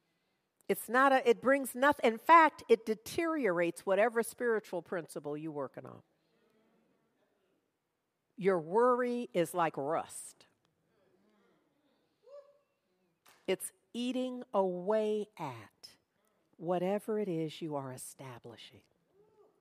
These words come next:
We're moving forward together in faith.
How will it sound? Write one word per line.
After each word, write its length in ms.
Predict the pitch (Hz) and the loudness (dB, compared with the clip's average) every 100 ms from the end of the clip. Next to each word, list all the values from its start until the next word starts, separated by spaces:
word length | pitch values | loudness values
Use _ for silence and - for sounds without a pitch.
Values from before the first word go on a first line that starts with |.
| _ _ _ _ _ _ _ _ _ _ _ _ _ _ _ _ _ _ - | _ _ _ _ _ _ _ _ _ _ _ _ _ _ _ _ _ _ -4
We're 200 | 190 180 | -2 -2
moving 800 | 170 180 240 269 269 269 254 247 - - | -6 -4 -2 -2 -2 -4 -6 -12 -20 -10
forward 500 | 208 208 196 196 196 - | -6 -4 -4 -6 -8 -12
together 960 | - 151 _ _ - - 175 165 139 120 - | -20 -20 _ _ -20 -16 -16 -12 -14 -12 -8
in 240 | 180 160 - - - | -8 -8 -16 -20 -20
faith. 600 | - 254 160 - - | -12 -10 -10 -16 -20